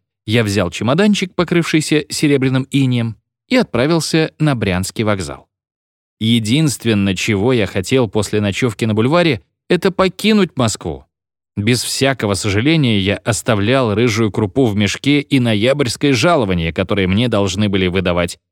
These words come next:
в феврале. Купола, крыши, окна и московские люди были мне ненавистны, и я шел на Брянский вокзал. Тут и случилось нечто, которое нельзя назвать иначе, как чудом.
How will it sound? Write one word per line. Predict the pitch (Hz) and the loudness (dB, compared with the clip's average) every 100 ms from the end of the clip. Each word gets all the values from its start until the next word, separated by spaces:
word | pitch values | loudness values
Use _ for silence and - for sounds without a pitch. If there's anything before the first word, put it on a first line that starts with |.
| - | -20
в | |
феврале. | - - 101 101 98 71 - _ _ _ _ _ _ | -8 -2 0 2 0 -2 -10 _ _ _ _ _ _
Купола, | - 107 95 82 82 123 131 107 | -2 0 0 0 0 0 -2 -4
крыши, | - 101 135 139 - 110 98 | -2 0 2 0 0 -2 0
окна | 143 170 151 156 147 | 0 0 0 0 2
и | |
московские | 139 123 185 175 - 156 | 0 0 0 -2 0 2
люди | 139 175 156 | 4 2 2
были | 131 135 170 160 | 0 2 4 4
мне | 139 160 - | 4 2 0
ненавистны, | 127 120 143 143 139 123 151 - - 73 67 _ _ _ - | 0 2 2 2 0 0 -2 -4 -8 -12 -12 _ _ _ 0
и | |
я | 311 240 190 | 2 4 2
шел | - 147 143 - _ | 2 2 0 -4 _
на | 123 127 | 0 2
Брянский | 92 87 85 - 90 | 0 -2 -2 -4 -2
вокзал. | 87 85 73 - _ _ _ _ _ _ _ _ _ | -2 -4 -10 -14 _ _ _ _ _ _ _ _ _
Тут | 226 233 202 | 0 2 2
и | |
случилось | 190 175 170 - 196 202 160 131 - | 0 2 0 2 0 4 4 2 0
нечто, | 113 160 208 - - 73 - _ - | 0 2 2 0 -4 -8 -12 _ -6
которое | 107 - 127 120 | -4 0 0 0
нельзя | 117 117 104 82 98 135 | 2 0 0 -2 -2 0
назвать | 147 117 92 117 139 | 0 0 0 -2 0
иначе, | 131 98 117 - | 0 0 0 -2
как | 156 156 | -2 -4
чудом. | - 226 233 131 67 | -4 -2 0 -2 -6